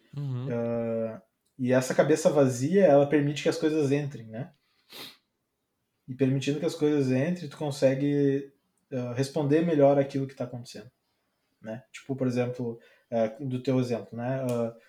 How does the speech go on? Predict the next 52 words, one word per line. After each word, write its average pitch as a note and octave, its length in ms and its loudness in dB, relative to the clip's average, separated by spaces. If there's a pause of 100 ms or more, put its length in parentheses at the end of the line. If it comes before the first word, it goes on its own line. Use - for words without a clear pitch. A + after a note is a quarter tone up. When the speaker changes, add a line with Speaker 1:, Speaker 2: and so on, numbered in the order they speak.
(200)
Speaker 2:
se C#3+ 100 4
a C#3 40 8
pessoa, E3+ 420 4
ela D3 400 8
já, D3 320 6
"Não, D3+ 200 0
eu C3 60 0
sei D3 280 0
isso", C3 560 -4 (220)
ela C#3+ 200 2
não F3+ 100 2
tá E3 120 8
nem D#3+ 160 0
ouvindo F3 280 -2
a D#3 60 -4
pessoa. - 340 -14 (640)
Speaker 1:
Uhum. B2 120 -10
Speaker 2:
Eu C3+ 140 2
digo C#3+ 220 2
ouvir, G3 240 4
ouvir F#3+ 220 4
mesmo, C3 380 0
não A2 140 -10
é, D3 380 0
"Ah, C3+ 160 4
não B2 140 -4
tô C3+ 120 -2
entendendo B2 480 -4
o - 20 -14
que - 80 -18
ela - 60 -18
tá - 60 -20
falando." - 140 -20 (260)
Não, D#3 140 6
ela A#2 140 6
tá C#3 180 6
entendendo, D#3 440 2
mas E3+ 100 2
ela E3 100 0
não D#3 80 -4
tá D#3 120 4
ouvindo D#3 340 -2
a D3+ 40 -4
pessoa. B2+ 540 -8 (320)
Speaker 1:
Ah, A#2+ 60 -10
tá A#2+ 140 -4
Speaker 2:
E C3 80 -4
não C#3 180 2
tá C3+ 140 4
Speaker 1:
escutando, - 20 6
né? - 20 2
Speaker 2:
conseguindo, B2+ 440 -2